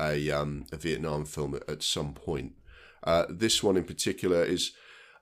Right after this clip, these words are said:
a little bit different in that sense. It comes quite late in the cycle. It's nineteen eighty-nine. That,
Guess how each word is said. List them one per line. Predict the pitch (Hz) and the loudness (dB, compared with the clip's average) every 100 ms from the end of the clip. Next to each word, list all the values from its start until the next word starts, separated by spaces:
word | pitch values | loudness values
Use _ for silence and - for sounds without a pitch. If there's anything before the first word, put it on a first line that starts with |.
| - | -4
a | |
little | 190 196 | 0 4
bit | 180 180 | 4 4
different | 165 156 | 2 6
in | 131 | 6
that | 107 73 | 6 4
sense. | 110 95 120 | 4 4 2
It | - | 2
comes | 156 151 | 2 2
quite | - 131 | 4 4
late | 113 120 107 | 8 6 6
in | 107 | 2
the | |
cycle. | 104 - 113 117 113 | 0 6 6 6 2
It's | 104 - | 0 2
nineteen | 101 98 - 101 | 4 2 2 4
eighty-nine. | 92 95 101 110 110 110 107 | 4 2 0 2 4 4 4
That, | 101 - | 2 0